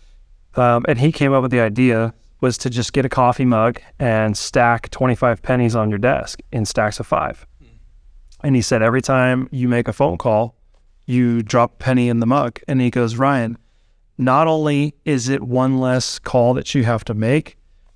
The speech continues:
Speaker 1: but it's the sound of money
Speaker 2: Mm.
Speaker 1: hitting the jar.
Speaker 2: Wow.
Speaker 1: And it's like you're banking money."
Speaker 2: Dude, that's awesome.
Speaker 1: And it was just so impactful.
Speaker 2: Yeah.
Speaker 1: And there's so much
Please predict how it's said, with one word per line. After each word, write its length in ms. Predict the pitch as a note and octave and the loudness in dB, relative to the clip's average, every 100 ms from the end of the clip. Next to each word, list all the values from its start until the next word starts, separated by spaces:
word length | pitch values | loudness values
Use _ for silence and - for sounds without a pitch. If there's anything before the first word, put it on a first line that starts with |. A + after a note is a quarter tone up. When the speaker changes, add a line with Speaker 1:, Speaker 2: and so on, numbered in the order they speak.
| _ | _
Speaker 1:
but 160 | C3 B2+ | -2 0
it's 160 | A#2+ - | 0 -4
the 100 | B2 | -4
sound 320 | - B2+ A#2+ | 0 2 0
of 120 | A#2 | 0
money 400 | A#2 A2+ G#2+ - _ - | -2 0 -4 -10 _ -4
Speaker 2:
Mm. 340 | C#3 C3 B2+ - | -2 0 -2 -8
Speaker 1:
hitting 360 | - C3+ B2+ B2+ | -2 0 2 0
the 80 | |
jar. 400 | A2+ A#2+ A2 G#2+ - | 0 -2 -2 -8 -4
Speaker 2:
Wow. 360 | B2 A#2 A2 - _ - | 2 2 2 -4 _ -4
Speaker 1:
And 140 | C3+ | -2
it's 160 | B2+ - | 0 0
like 180 | C3+ - | -2 0
you're 180 | C#3 B2+ | 0 0
banking 640 | A2 B2+ B2+ C#3+ A#2 G#2+ - | 0 -2 0 -2 -2 -4 -6
money." 400 | C#3+ B2+ A2 A2 - | -2 0 -2 -6 -6
Speaker 2:
Dude, 160 | C3+ B2 | -4 -2
that's 220 | B2 - | -4 -4
awesome. 360 | A2 - - - | -8 -8 -8 -4
Speaker 1:
And 140 | C3+ | -2
it 100 | D#3 | -2
was 200 | D#3+ - | -4 -4
just 180 | F#3 - | -4 -2
so 320 | - F3 E3+ - | 0 2 2 0
impactful. 800 | D3+ C3 A#2 A#2 A#2+ - A2+ G#2+ B2+ | -4 -2 0 0 0 -2 -4 -4 -2
Speaker 2:
Yeah. 180 | B2 A#2 | 0 0
Speaker 1:
And 100 | C3+ | 0
there's 180 | B2+ | -2
so 200 | - D3 | -2 0
much 340 | D3 C#3 - | 0 -2 -6